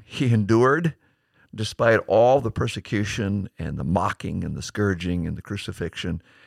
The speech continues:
And, uh, he rose again from the dead. And now he, he's praying for us, and he lives inside of us by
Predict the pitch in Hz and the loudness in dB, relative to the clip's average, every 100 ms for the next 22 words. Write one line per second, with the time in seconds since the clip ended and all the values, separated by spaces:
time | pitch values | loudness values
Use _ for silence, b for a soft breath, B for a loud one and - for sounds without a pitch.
0 | b b b _ 98 85 85 85 80 82 | b b b _ -2 0 2 2 2 -2
1 | - 123 110 127 139 131 110 117 110 - | -2 0 4 6 6 4 2 4 2 0
2 | 95 78 80 80 85 92 104 107 131 117 | -2 2 2 2 2 2 2 2 0 0
3 | - _ 143 - 143 160 160 143 143 214 | -6 _ -10 2 4 4 2 2 2 0
4 | 92 - 95 95 98 151 147 147 143 143 | -2 -8 -4 0 2 2 2 2 2 0
5 | 170 147 92 - 113 110 117 | 0 2 0 0 2 4 2